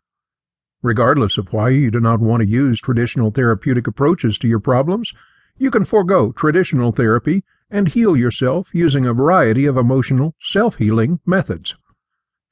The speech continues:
Self-healing is certainly possible. You really can balm your emotional wounds, correct your harmful thinking habits,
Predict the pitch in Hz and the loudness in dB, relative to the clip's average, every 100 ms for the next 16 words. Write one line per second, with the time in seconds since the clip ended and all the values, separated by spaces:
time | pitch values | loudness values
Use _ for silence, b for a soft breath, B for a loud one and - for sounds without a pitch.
0 | _ _ _ - 269 - 113 110 175 151 | _ _ _ -2 0 2 2 2 2 2
1 | 120 - 139 123 147 - 220 - 95 95 | 0 -2 -2 0 -2 0 0 0 -4 -8
2 | _ _ _ _ - 202 254 233 180 - | _ _ _ _ -2 0 2 2 0 0
3 | 185 107 104 139 165 135 123 127 147 - | 0 0 2 2 4 2 0 2 0 0
4 | 135 135 170 139 98 - - _ _ _ | 0 0 0 0 -4 -8 -16 _ _ _
5 | - 202 202 160 - 139 123 123 - 165 | -2 2 2 0 -2 0 0 0 0 0
6 | 131 123 104 175 120 104 95 107 98 - | 0 -2 -2 -2 0 0 0 0 -4 -10